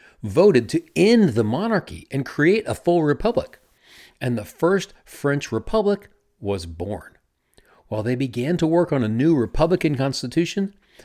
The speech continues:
the next year was mostly occupied with the trial of King Louis the Sixteenth.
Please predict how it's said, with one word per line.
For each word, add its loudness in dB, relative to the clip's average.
the -8
next -4
year 2
was -6
mostly 2
occupied 0
with -8
the -10
trial -6
of -12
King -4
Louis -2
the -6
Sixteenth. -14